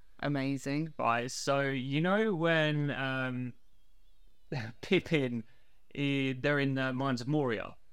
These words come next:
Speaker 1: Nope.
Speaker 2: Okay, so they're in the Mines of Moria,
Speaker 1: <laughs>
Speaker 2: and he knocks a skeleton over and it falls down a well.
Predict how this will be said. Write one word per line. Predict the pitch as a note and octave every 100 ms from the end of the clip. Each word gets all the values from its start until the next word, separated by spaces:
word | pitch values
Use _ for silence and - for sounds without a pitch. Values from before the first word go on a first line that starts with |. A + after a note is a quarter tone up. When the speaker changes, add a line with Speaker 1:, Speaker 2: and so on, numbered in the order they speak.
| - - D#3+
Speaker 1:
Nope. | D#3+ G3+ - - - - - D3
Speaker 2:
Okay, | C#3 A#2+
so | C#3+
they're | E3 G3
in | F#3+
the |
Mines | E3+ D#3+
of | C3
Moria, | D3 C3 G#2 G2 -
Speaker 1:
<laughs> | - C#4 - B3+
Speaker 2:
and | C#3 B2+
he | D#3
knocks | D3+ F3 F#3 - D3+
a |
skeleton | - - F3+ E3+ E3 - B2+
over | A#2 A2 A2 A2
and | A#2+
it | A#2
falls | C#3 B2+ A#2
down | B2 A2
a | A2
well. | D#3 B2+ G#2+